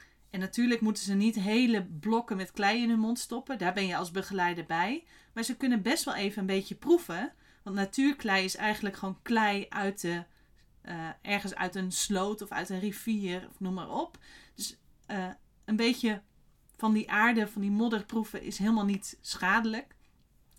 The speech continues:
Maar dan heb je wel dat, dat gevoel, zeg maar, kun je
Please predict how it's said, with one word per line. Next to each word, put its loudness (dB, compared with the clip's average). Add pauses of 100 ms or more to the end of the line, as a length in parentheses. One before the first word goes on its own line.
(140)
Maar 2
dan 4
heb 2
je 0
wel 4
dat, -6 (360)
dat -8
gevoel, -2
zeg -4
maar, 0
kun -4
je -4